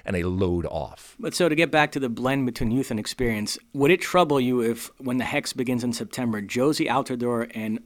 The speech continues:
Speaker 2: Michael Bradley are still two of the most prominent figures on this team? Would you look at that as,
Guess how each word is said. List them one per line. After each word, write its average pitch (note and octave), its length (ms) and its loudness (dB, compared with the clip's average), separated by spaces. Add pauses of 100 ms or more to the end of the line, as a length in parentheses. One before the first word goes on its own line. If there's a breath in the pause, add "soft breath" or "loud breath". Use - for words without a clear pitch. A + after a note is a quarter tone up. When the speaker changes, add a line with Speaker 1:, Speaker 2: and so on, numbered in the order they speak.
(100)
Speaker 2:
Michael A#2+ 280 -4
Bradley A#2 320 -2
are G#2+ 80 -6
still C3 420 -2
two - 260 -2
of B2+ 80 0
the A#2+ 100 0
most A2+ 300 -2
prominent B2 420 -2
figures A2+ 460 -4
on G#2+ 140 -4
this G#2 120 -6
team? G#2+ 220 -4
Would G#2 140 -4
you C#3 80 2
look C#3 120 2
at A#2+ 60 -6
that B2+ 140 0
as, B2+ 80 -2